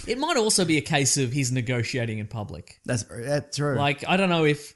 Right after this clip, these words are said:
Speaker 2: Connery used to do that a lot.
Speaker 1: Yeah, like, I don't know
Speaker 2: Yeah.
Speaker 1: if he, he's contracted with one more movie, but I don't know if the, the money is on the table
Speaker 2: Oh,
Speaker 1: yet.
Speaker 2: yeah, yeah.
Speaker 1: So it might be a case of, "Well, if I say that I hate this and everything's the worst and I'm
Speaker 2: Yeah.
Speaker 1: gonna have a meltdown, they'll give me an extra."
Speaker 2: Yeah.
Speaker 1: Whatever. Like, if you say, if you were like,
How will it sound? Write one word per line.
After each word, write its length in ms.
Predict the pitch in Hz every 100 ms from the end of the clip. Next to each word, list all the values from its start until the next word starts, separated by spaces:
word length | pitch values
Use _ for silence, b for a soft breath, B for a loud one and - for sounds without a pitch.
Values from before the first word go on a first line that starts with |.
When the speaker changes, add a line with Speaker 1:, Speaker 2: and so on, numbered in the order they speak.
| _ _
Speaker 2:
Connery 320 | 185 220 196
used 140 | 151 131
to 60 |
do 140 | 123 123
that 140 | 107
a 40 |
lot. 280 | 107 113 95 202
Speaker 1:
Yeah, 200 | 233 170
like, 180 | 185
I 60 | 233
don't 100 | 247
know 160 | 233 208
Speaker 2:
Yeah. 160 | 208 - 190
Speaker 1:
if 60 |
he, 60 | 208
he's 120 | 196
contracted 380 | 262 226 226 175
with 60 | 165
one 120 | 165
more 100 | 151
movie, 220 | 151 151
but 140 | 139
I 60 | 147
don't 40 | 147
know 20 |
if 100 | 131
the, 100 | 135
the 180 | 117 127
money 340 | 123 123 127 120
is 120 | 120
on 100 | 110
the 80 | 110
table 320 | 120 120 123
Speaker 2:
Oh, 120 | 139
Speaker 1:
yet. 220 | 131 131
Speaker 2:
yeah, 40 | 120 120
yeah. 60 | 110
Speaker 1:
So 160 | - 165
it 40 |
might 180 | 175 170
be 80 | 151
a 40 |
case 280 | 147 143 131
of, 100 | 131
"Well, 160 | 139 131
if 140 | 143
I 80 | 131
say 400 | - - 160 151
that 120 | 139
I 140 | 127
hate 340 | 120 147 165 -
this 360 | 120 113 -
and 80 | 131
everything's 400 | 131 127 120 113
the 120 | 117
worst 520 | 117 120 123 113 107 120
and 80 |
I'm 40 | 147
Speaker 2:
Yeah. 100 | 139
Speaker 1:
gonna 80 | 120
have 100 | 113
a 60 |
meltdown, 480 | 117 120 123 113 110
they'll 80 | 117
give 160 | 120 113
me 100 | 110
an 60 |
extra." 420 | 110 - - 98
Speaker 2:
Yeah. 280 | 143 120 110 -
Speaker 1:
Whatever. 320 | - 120 113 110 b -
Like, 180 | 226 294
if 80 |
you 140 | 294 202
say, 320 | - 180 156 - -
if 140 | 247
you 100 | 226
were 60 | 185
like, 480 | 151 143 - -